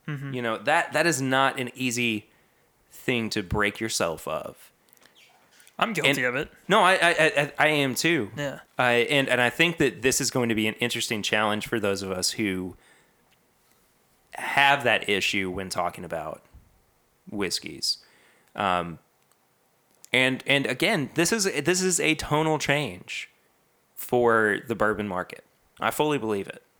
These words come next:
Speaker 1: Mm-hmm. I, I think it's important to realize that y-, really the only way I should be judging this is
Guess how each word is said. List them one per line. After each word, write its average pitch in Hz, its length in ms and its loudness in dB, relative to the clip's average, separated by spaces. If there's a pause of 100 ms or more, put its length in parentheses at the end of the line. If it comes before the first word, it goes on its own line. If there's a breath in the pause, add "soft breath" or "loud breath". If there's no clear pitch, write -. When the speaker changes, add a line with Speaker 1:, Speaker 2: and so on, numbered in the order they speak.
(160)
Speaker 1:
Mm-hmm. 143 260 -8 (800 loud breath)
I, 160 180 2
I 190 100 4
think 220 180 0
it's 156 100 0
important 151 540 0
to 135 100 -4
realize 135 420 0
that 123 200 -2 (300)
y-, 160 140 -12 (320)
really 165 380 0
the 139 120 0
only 143 160 2
way 143 200 4
I 131 60 2
should 143 200 -2
be 139 80 -4
judging 127 420 -2
this 123 220 -6
is 127 200 -6